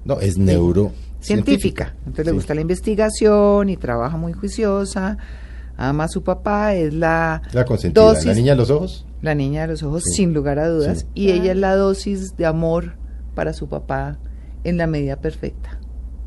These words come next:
Speaker 2: O sea, yo creo que ellos solamente con los ojos se comunican y ella,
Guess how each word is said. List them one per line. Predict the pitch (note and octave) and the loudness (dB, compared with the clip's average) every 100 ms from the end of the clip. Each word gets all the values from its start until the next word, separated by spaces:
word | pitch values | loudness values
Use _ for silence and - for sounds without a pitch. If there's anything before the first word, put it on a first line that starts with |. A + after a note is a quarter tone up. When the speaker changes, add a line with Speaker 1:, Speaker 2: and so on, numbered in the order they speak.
| - | -12
Speaker 2:
O | |
sea, | - - D3 D3+ D#3+ - - - - - | -8 -4 -2 -4 -6 -10 -12 -12 -12 -6
yo | D3+ | -6
creo | - D#3+ E3 | -2 0 0
que | - D#3 | 0 0
ellos | C#3+ D3 D3+ | 2 -2 -4
solamente | E3+ E3+ E3+ E3+ D#3 E3 | -2 -2 -2 -2 -4 -4
con | D#3+ | -4
los | C#3+ C#3 | -4 -4
ojos | C#3+ D#3 E3+ - - - - - - | -4 -2 -6 -8 -10 -10 -10 -12 -12
se | - D#3 | -2 0
comunican | D#3 D#3 E3 E3 - F#3 | 0 0 0 -2 -2 -4
y | F3+ D#3 D3+ | -4 -4 -2
ella, | D3 C#3+ D3+ | -2 -2 -6